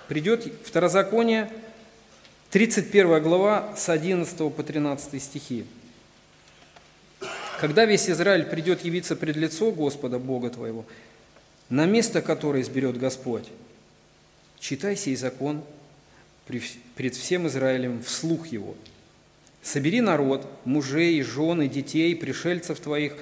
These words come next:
которые будут в жилищах твоих, чтоб они слушали и учились, и чтобы боялись Господа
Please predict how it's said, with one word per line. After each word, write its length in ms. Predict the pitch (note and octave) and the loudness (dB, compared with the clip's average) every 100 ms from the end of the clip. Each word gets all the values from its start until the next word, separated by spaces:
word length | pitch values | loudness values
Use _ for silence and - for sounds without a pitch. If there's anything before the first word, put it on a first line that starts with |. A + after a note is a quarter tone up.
| - - | -18 -12
которые 340 | - C3+ D3+ D3 | -6 -2 0 2
будут 280 | C#3+ C#3+ C#3 | 0 -2 -2
в 40 | |
жилищах 400 | C#3+ D3 C#3 B2+ | -2 -2 -2 -6
твоих, 300 | - C3 B2+ - - | -4 -4 -4 -8 -14
чтоб 280 | - C#3+ D3+ | -8 -4 -2
они 160 | C#3+ | -2
слушали 540 | C3+ - F3 F3 D3+ B2+ | -2 -2 -4 -4 -2 -2
и 40 | |
учились, 520 | A#2+ - D#3+ F3 - - - - | -2 -4 -4 -2 -4 -10 -18 -8
и 80 | |
чтобы 280 | C3 F3 F3 | -4 -2 0
боялись 440 | D#3 D3+ E3+ E3+ C#3 | 0 2 2 0 -2
Господа 580 | C3+ C#3+ C#3 C3 A#2 | -2 -2 -2 -6 -6